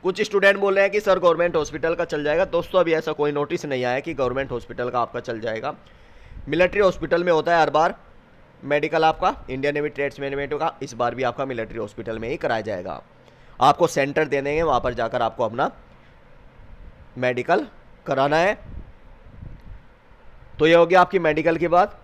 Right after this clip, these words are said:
कुछ क्राइटेरिया मैं आपको मेडिकल में बता देता हूँ, जैसे आपके घुटने जो है मिले हुए बिल्कुल भी नहीं होने चाहिए। अगर आपके घुटने मिले हुए हैं तो आपको बाहर कर दिया जाएगा। आपकी एल्बो जो है पन्द्रह डिग्री से बाहर नहीं निकलनी चाहिए। अगर आपकी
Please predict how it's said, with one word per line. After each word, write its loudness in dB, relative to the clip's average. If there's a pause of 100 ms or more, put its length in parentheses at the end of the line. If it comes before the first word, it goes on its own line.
(100)
कुछ 2
क्राइटेरिया 4
मैं 4
आपको 2
मेडिकल 2
में 2
बता 2
देता 2
हूँ, 4
जैसे 2 (360)
आपके 4
घुटने 0
जो 4
है 4
मिले 2
हुए 6
बिल्कुल -2
भी -2
नहीं -2
होने -4
चाहिए। -6 (300)
अगर 4
आपके 6
घुटने 0
मिले 2
हुए 4
हैं 0
तो 0
आपको 2
बाहर 0
कर -2
दिया -2
जाएगा। 0 (300)
आपकी 4
एल्बो 4
जो 6
है 6
पन्द्रह 4 (320)
डिग्री -2
से 2
बाहर 2
नहीं -2
निकलनी -4
चाहिए। -6 (300)
अगर 0
आपकी 0